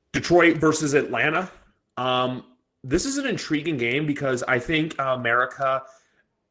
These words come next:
um, excluding Alex Kemp talking to America Live from Detroit last Sunday, uh, I think America as a whole found out really that the Lions,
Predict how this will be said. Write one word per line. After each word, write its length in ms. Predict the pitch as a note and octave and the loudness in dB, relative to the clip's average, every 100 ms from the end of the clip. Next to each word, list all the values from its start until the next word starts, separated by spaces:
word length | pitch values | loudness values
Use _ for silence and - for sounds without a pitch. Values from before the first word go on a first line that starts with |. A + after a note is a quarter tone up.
| - | -8
um, 500 | - B2 A#2 A2 A2 - | 0 2 2 0 -6 -12
excluding 380 | - - D#3 C#3 | -10 -4 -2 -2
Alex 260 | C3 B2+ - | -4 -6 -6
Kemp 220 | A#2+ A#2 | -8 -8
talking 280 | A2 G#2 C3 | -10 -8 -6
to 80 | |
America 360 | A2+ A2 A2 A#2+ | -4 -4 -4 -4
Live 240 | G#2+ G#2+ | -2 -2
from 120 | A#2+ A2 | -6 -16
Detroit 380 | G#2+ A2+ A#2+ | -10 -4 -4
last 240 | A#2+ A#2 - | -4 -8 -6
Sunday, 400 | C3 C#3+ F3 F#3+ _ _ _ _ - | -6 -4 -6 -6 _ _ _ _ -8
uh, 320 | B2 A#2+ A#2 - - - - - | -2 0 0 -2 -12 -20 -12 -6
I 80 | |
think 160 | D3 - D#3+ | -6 -6 -2
America 320 | C#3 C#3 C#3+ | 0 0 0
as 120 | B2+ | -4
a 60 | B2+ | -4
whole 180 | B2 | -6
found 320 | A#2+ A2+ A2+ A2 | -4 -4 -2 -4
out 120 | G#2+ | -2
really 220 | A2+ A2+ | -2 -2
that 100 | A2 | -2
the 80 | A2 | -6
Lions, 320 | A2 G#2+ | -6 -6